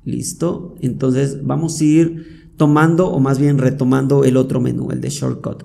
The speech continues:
¿ok? El de Shortcut está aquí. Recuerden, podemos, pues es una guía, ¿verdad? Y aquí este Shortcut,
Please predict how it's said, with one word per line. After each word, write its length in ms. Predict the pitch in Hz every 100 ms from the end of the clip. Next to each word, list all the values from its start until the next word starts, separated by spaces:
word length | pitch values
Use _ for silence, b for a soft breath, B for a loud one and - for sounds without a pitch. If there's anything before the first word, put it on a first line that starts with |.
| -
¿ok? 200 | - -
El 340 | 170 - 135 120
de 60 |
Shortcut 500 | 110 143 135 147 143
está 300 | 143 - 123
aquí. 560 | 123 - 202 220 B B B B -
Recuerden, 760 | 139 143 147 165 165 185 180 -
podemos, 560 | 131 131 143 139 -
pues 160 | 135 123
es 160 | 113
una 140 | 139 139
guía, 320 | 139 160 170
¿verdad? 400 | 131 151 160 - B B B
Y 120 | 143
aquí 520 | 143 147 160 185 - 143
este 320 | 143 147 160
Shortcut, 720 | 165 170 151 - 170 180